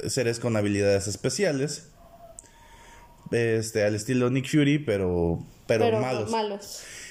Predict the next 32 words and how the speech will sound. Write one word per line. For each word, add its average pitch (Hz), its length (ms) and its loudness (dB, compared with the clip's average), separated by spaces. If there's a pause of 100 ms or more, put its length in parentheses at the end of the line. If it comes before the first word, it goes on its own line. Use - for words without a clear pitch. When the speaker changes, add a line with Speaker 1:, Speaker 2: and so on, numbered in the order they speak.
(120)
Speaker 1:
Exactamente, 135 640 0
y 123 60 0
trae 156 180 2
lo 156 140 2
peor 165 160 2
de 156 100 2
lo 147 160 0
peor 180 300 2
para 120 360 0
tener 147 240 0
un 170 160 2
escuadrón 139 420 0
de 139 120 0
choque 147 300 0
para 117 240 0
cuando 113 320 0
a, - 20 0
a 110 260 0
Superman, 123 580 -2
si - 120 -4
hubiese, 113 160 0
estuviese 123 400 0
todavía 123 280 4
vivo, 131 200 0
se 127 100 -2
le 113 60 0
antojara 110 360 0
ir 117 100 0
a 107 60 2
matar 98 260 0
al 95 100 0
presidente. 87 540 -6